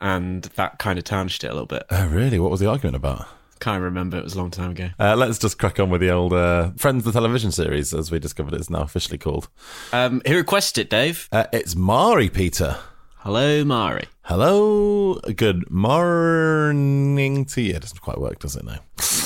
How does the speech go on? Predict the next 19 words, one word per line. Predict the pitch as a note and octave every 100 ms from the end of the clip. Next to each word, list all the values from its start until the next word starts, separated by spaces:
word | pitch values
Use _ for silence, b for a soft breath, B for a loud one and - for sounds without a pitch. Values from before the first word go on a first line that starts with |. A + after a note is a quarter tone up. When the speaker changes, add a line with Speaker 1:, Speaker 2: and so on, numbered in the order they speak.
| B B G2
Speaker 2:
Uh, | G2 G2 G#2
would | B2 A#2
you |
like | B2 A2 -
the | G#2+ A2+
request | A2 A2+ A2+ -
read | A2+ A2
out | A2 -
to | A#2
you | A2+
by | G#2+
my | G#2+ G#2+
voice? | A#2 F3 - - - -
Speaker 1:
Very | C3 A#2+
much | B2+
so. | - F2+
Speaker 2:
Into | F2 G2 F#2
your | A2 A2+
ears? | E3+ F#3+ -